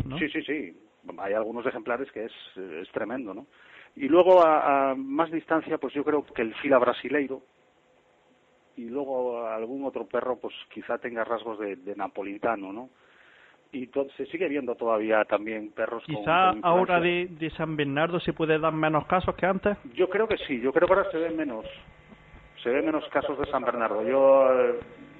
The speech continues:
Speaker 2: está el Mastiff por encima, con diferencia.
Speaker 1: Sí, sí.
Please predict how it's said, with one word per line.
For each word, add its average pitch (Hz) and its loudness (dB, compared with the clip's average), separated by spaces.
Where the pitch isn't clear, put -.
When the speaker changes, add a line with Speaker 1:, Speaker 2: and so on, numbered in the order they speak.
Speaker 2:
está - 4
el 156 6
Mastiff 117 0
por 117 -8
encima, 104 -8
con 101 -8
diferencia. 110 -2
Speaker 1:
Sí, 127 4
sí. 117 -8